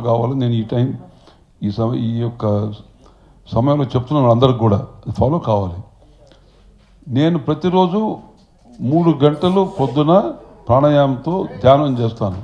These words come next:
అది కూడా ఒక exercise. సాయంకాలం మళ్ళీ గంట సేపు walking చేస్తాం, మళ్ళీ bus ఎక్కి చేస్తాం, ప్లస్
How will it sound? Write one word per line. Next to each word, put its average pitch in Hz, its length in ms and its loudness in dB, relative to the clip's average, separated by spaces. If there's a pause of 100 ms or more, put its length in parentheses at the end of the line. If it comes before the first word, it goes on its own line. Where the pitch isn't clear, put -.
(760)
అది 131 140 2
కూడా 175 160 0
ఒక 135 120 -2
exercise. 113 460 -4 (720)
సాయంకాలం 151 560 4
మళ్ళీ 139 240 0
గంట 131 220 0
సేపు 123 240 -2
walking 117 340 0
చేస్తాం, 98 300 -6 (560)
మళ్ళీ 131 200 -2
bus 123 140 -2 (100)
ఎక్కి 113 180 -6
చేస్తాం, 101 280 -6 (760)
ప్లస్ 170 180 2